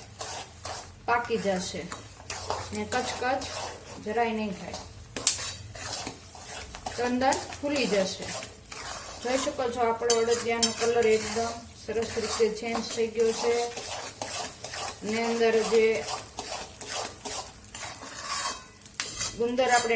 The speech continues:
નાખ્યો હતો એ પણ ફૂલી ગયો છે, અમુક અમુક જે રહી ગયો હોય એ. તમે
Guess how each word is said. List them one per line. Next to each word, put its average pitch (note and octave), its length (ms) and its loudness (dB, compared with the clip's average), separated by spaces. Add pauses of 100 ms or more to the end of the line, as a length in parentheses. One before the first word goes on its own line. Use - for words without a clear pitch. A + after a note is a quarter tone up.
નાખ્યો A3 380 2
હતો G#3+ 160 -2 (640)
એ - 20 8 (120)
પણ A#3 260 2
ફૂલી A#3+ 340 -6
ગયો A#3 220 6
છે, A#3 180 0
અમુક A3+ 320 -4
અમુક A3 220 -4 (100)
જે A3 140 6
રહી G#3+ 240 4
ગયો A3 180 8
હોય G#3+ 320 4
એ. A3 120 2 (2000)
તમે G3+ 120 -8